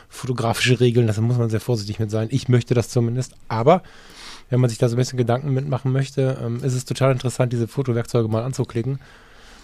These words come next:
Da kannst du halt, äh, wirklich viel verändern. Aber insbesondere dieser Klick auf Spiegeln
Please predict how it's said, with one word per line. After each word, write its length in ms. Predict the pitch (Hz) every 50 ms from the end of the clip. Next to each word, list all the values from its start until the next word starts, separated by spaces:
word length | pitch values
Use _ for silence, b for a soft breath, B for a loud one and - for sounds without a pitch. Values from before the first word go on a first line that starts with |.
| B B -
Da 100 | - 117
kannst 260 | - 127 123 - -
du 60 | 127
halt, 260 | 117 123 123 120 - -
äh, 340 | 120 117 117 113 117 123
wirklich 220 | 120 139 139 131 -
viel 140 | - 151 135
verändern. 460 | - - 123 117 127 135 143 143 139
Aber 180 | 117 120 120 127
insbesondere 500 | 160 135 - 139 127 143 151 147 143 135
dieser 180 | 123 123 127 117
Klick 180 | - 120 -
auf 140 | - 123 -
Spiegeln 600 | - - - 180 175 131 120 107 98 98 98 90